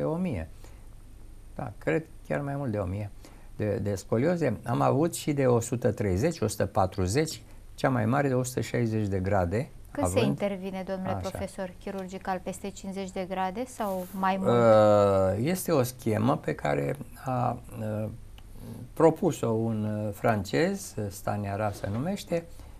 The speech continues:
Speaker 1: care e valabilă în toată lumea. Și peste tot se respectă schema asta. Sub treizeci de grade, activitate fizică, nu musai, uh, kinetoterapie.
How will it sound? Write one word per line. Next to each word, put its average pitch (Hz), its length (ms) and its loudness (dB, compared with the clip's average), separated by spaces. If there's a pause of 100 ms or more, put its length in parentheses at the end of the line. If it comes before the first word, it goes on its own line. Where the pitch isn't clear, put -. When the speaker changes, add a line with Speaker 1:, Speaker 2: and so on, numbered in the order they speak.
(200)
Speaker 1:
care 160 220 2
e 156 340 0
valabilă 156 420 4
în 143 120 0
toată 139 280 0
lumea. 90 380 -4 (220)
Și 127 380 -4 (120)
peste 131 340 -2
tot 151 300 0
se - 280 -6
respectă 117 560 -4
schema 104 400 -4
asta. 160 340 -2 (420)
Sub 165 260 0
treizeci 123 480 4
de 104 120 2
grade, 101 520 2 (520)
activitate 190 640 6
fizică, 110 480 2
nu 180 160 2
musai, 107 640 0 (180)
uh, - 60 -6 (260)
kinetoterapie. 98 800 0